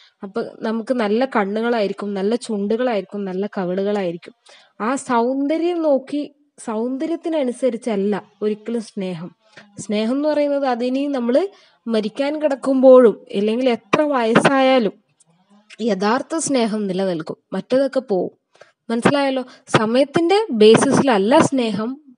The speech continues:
യഥാർത്ഥ സ്നേഹം എന്ന് പറയുന്നത് എല്ലാ കാലവും ഉണ്ടാവും. റോസി ലിപ്സോ ചീക്സോ അതിന് വേണമെന്നില്ല. ക്ലിയർ? Within the bending sickle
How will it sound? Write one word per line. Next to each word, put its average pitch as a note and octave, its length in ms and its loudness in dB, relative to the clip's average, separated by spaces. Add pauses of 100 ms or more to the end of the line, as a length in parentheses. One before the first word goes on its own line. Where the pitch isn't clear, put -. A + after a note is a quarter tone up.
(200)
യഥാർത്ഥ G#3 440 -4
സ്നേഹം C4 360 -4
എന്ന് C4 160 -2
പറയുന്നത് A3+ 520 -2 (340)
എല്ലാ G3 340 2
കാലവും A3 380 0
ഉണ്ടാവും. E3+ 340 -6 (460)
റോസി A3 460 4
ലിപ്സോ A#3 600 0 (120)
ചീക്സോ B3 580 -4
അതിന് A#3 200 -4
വേണമെന്നില്ല. G3 760 -4 (480)
ക്ലിയർ? D4+ 240 2 (800)
Within D4 260 -2
the C#4 120 -4
bending C4+ 380 -2 (120)
sickle C4 300 -2